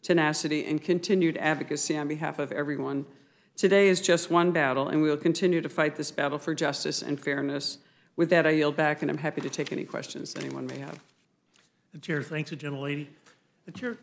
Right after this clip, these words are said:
Speaker 2: <clears throat> wants to take a moment to just speak about one of the amendments that I've offered, and I have offered several. But,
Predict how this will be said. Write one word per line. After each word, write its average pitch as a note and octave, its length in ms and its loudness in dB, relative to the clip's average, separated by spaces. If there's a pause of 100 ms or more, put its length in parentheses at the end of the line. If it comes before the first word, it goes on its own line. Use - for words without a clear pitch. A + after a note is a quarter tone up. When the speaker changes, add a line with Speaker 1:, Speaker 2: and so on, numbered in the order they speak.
Speaker 2:
<clears throat> - 140 -14 (720)
wants D3 180 -10
to - 40 -20
take D#3 180 -6
a D#3+ 40 -12
moment C#3 320 -6
to C3 40 -18
just C3+ 200 -16
speak - 300 -18
about C#3 300 -12
one C#3 120 -8
of C3+ 80 -12
the C3+ 100 -14
amendments B2+ 460 -14
that C3+ 100 -14
I've B2 260 -12
offered, A#2 420 -10
and B2 60 -20
I B2+ 100 -16
have C3+ 240 -6
offered B2 300 -8
several. A#2 480 -10 (760)
But, - 240 -10